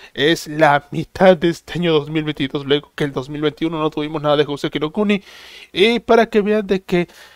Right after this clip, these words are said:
en efecto el anuncio es oficial, aquí tienen pues el anuncio de la mismísima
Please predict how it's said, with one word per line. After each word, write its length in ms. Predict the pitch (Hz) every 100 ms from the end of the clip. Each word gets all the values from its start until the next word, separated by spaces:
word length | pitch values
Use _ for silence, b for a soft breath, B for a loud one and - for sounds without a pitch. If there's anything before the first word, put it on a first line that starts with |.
| B B _
en 180 | - 165
efecto 460 | 160 - 190 - 190
el 120 | 180
anuncio 500 | 156 175 180 - 143
es 100 | 147
oficial, 480 | 160 113 - 156 143
aquí 240 | 131 156
tienen 600 | - - 147 147 143 143 -
pues 340 | 113 - -
el 160 | 180 151
anuncio 840 | 147 170 180 175 - - 180 170
de 240 | 156 143 135
la 240 | 135 131
mismísima 1500 | 135 131 131 - 151 147 139 - 165 151 147 139 135 123